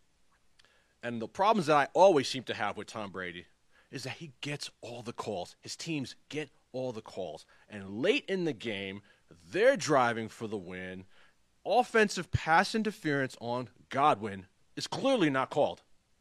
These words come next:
Look at this. That is a clear indication of a shove-off. Now, some people want to say he was being grabbed, he was being tugged. You can't let the refs decide the game in that spot. Folks,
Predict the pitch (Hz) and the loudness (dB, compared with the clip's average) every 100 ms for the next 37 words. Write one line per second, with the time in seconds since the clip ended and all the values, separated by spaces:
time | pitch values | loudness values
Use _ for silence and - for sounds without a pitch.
0 | _ _ _ _ _ _ _ _ _ - | _ _ _ _ _ _ _ _ _ -6
1 | - - 98 - - _ _ _ _ _ | -4 -6 -10 -12 -18 _ _ _ _ _
2 | _ 185 214 226 190 214 - - 185 214 | _ -2 -2 -2 -2 -2 -2 -8 -6 -2
3 | 226 226 220 226 _ _ _ _ - 208 | 4 6 6 2 _ _ _ _ -4 -2
4 | 202 214 180 - 180 165 _ _ 151 165 | 0 0 0 0 -4 -6 _ _ 0 0
5 | - 226 143 90 - _ - 92 - 98 | 4 4 4 -2 -8 _ -14 -12 -10 -10
6 | - 107 110 104 98 92 - 113 110 85 | -10 -10 -8 -8 -10 -10 -8 -8 -8 -10
7 | 78 76 92 85 76 123 139 139 101 98 | -18 -18 -14 -14 -10 -2 -2 -2 -6 -14
8 | 78 90 85 - 143 135 127 - - - | -12 -14 -14 -2 0 0 -4 -12 -20 -20
9 | 92 - 107 80 98 - 82 92 - - | -20 -12 -12 -10 -14 -14 -14 -14 -14 -16
10 | - 123 113 98 92 - 151 147 117 107 | -4 -2 -2 -6 -10 -2 0 0 -2 0
11 | 139 - - 160 151 147 _ _ _ - | 0 0 -4 0 2 0 _ _ _ 0
12 | 185 120 - | 4 4 0